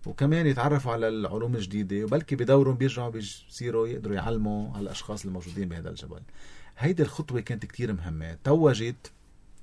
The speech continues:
كلها سوا عم-، على ميتين سنة تقريبًا، مية وخمسين سنة، توجت بأول،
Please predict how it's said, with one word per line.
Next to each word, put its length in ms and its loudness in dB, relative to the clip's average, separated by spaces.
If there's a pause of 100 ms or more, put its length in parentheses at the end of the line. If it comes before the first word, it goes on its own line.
(260)
كلها 160 6
سوا 280 0
عم-، 280 -2
على 260 -4
ميتين 300 0
سنة 220 -2
تقريبًا، 540 0 (380)
مية 120 -4
وخمسين 340 -4
سنة، 320 0 (500)
توجت 380 4
بأول، 920 0